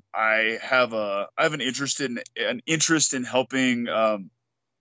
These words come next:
younger guys come up and, you know, possibly managing dudes. Uh, I think, uh, I think that would be, that would be really fulfilling, you know, to try, you know, uh,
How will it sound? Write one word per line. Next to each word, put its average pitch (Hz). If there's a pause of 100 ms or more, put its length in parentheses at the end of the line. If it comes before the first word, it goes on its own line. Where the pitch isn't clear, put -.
(200)
younger 139
guys 120
come 113
up 120
and, 104
you 113
know, 107
possibly 120
managing 117
dudes. 123 (540)
Uh, 104 (140)
I 104 (320)
think, 117 (260)
uh, 101
I 107
think 117
that 113
would 113
be, 110 (120)
that 117
would 113
be 117
really 113
fulfilling, 113
you 104
know, 101
to -
try, 120
you 101
know, 95 (840)
uh, 104